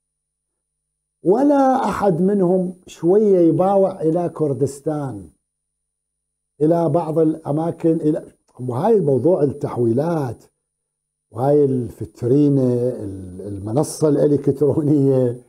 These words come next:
مو يعني أنت بس باوع شوية. بس إنها لا تعمل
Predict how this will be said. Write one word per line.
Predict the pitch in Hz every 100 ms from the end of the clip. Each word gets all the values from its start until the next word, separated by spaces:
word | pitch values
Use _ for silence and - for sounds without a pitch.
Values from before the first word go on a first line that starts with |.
| _ _ _ _ _ _ -
مو | 120 123 143 101
يعني | 90 80 98
أنت | - -
بس | 82 - -
باوع | 190 311 349 320 269
شوية. | 285 262 262 254 254 254 _ _ _ _ _ _ _ _ _ _ _ _ _ _
بس | - -
إنها | 104 104 104 113
لا | 139 190
تعمل | 185 156 117 135 127